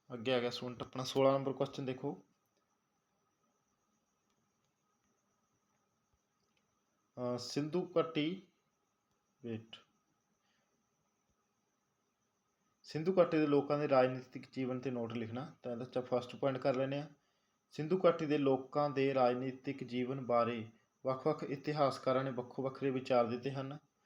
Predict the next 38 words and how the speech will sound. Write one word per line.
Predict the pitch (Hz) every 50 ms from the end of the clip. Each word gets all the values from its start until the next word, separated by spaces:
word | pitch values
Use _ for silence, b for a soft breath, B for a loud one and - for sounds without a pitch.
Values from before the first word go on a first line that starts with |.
| _ _ _ _ _ _ _ -
ਸਿੰਧੂ | - 160 170 170 196 190 196 -
ਘਾਟੀ | 185 175 - - 160 156 156 151 - - -
ਦੀ | 131 127 147 151
ਨਗਰ | 147 139 135 131 143 151 143
ਯੋਜਨਾ, | 135 139 135 131 131 131 139 135 127 147 143 123
ਮੋਹਰਾਂ | 127 127 131 135 143 151 147 139
ਅਤੇ | 139 - - 143
ਸਮਾਨ | 139 - - 147 135 131 127 120 120 117 117 110 104 104 - _ _ _ _ _ _ _ _ _ _ _ _ _ _ _ _
ਤੋਲ, | - 147 147 151 151 156 156 165 - 202 - - - _ _ _ _ _ -
ਨਾਪ | 131 135 139 139 139 -
ਤੋਲ | 156 147 147 143 147
ਵਾਲੇ | 139 127 131 127 123 127 127 135
ਬੱਟਿਆਂ | 127 123 120 113 - - 135 131 131
ਨੂੰ | 131 135 135 131 135 - -
ਵੇਖ | 127 127 123 123 -
ਕੇ | - 139 131
ਅੰਦਾਜ਼ਾ | 123 120 120 117 113 110 - 127
ਲਗਾਇਆ | 127 127 120 123 123 123
ਜਾ | 123 127 127
ਸਕਦਾ | 123 - 131 120 117 123
ਹੈ |
ਕਿ | 123 123 - 131
ਉਸ | 135 135 139 139
ਸਮੇਂ | - 139 135 139
ਚੰਗੀ | 135 139 131 127 127 131 143 135
ਰਾਜਸੀ | 127 120 117 117 113 117 117 - - 143 151 156 - b b b b b b b b b _ 123
ਵਿਵਸਥਾ | 135 135 135 131 - - 139 135 139 127 117
ਸੀ। | 110 - 120 110 110 - - _ b b b b b b b
ਇਤਿਹਾਸਕਾਰਾਂ | 143 139 - 151 127 160 160 147 131 - - - 139 135 139 - 135
ਅਨੁਸਾਰ | 135 127 - 139 135 135 127
ਸ਼ਾਇਦ | 127 - - - 139 127 127 135 131 143
ਉਸ | - 135 135 135 - -
ਸਮੇਂ | 143 131 131 135
ਨਗਰਪਾਲਿਕਾ | 127 123 117 120 117 117 - 127 123 120 117 117 127 123
ਕਮੇਟੀਆਂ | 127 127 123 120 117 - 135 131
ਦਾ | 123 123 123 - - -
ਪ੍ਰਬੰਧ | 135 123 117 120 120 127 135
ਸੀ। | 135 - - 113 101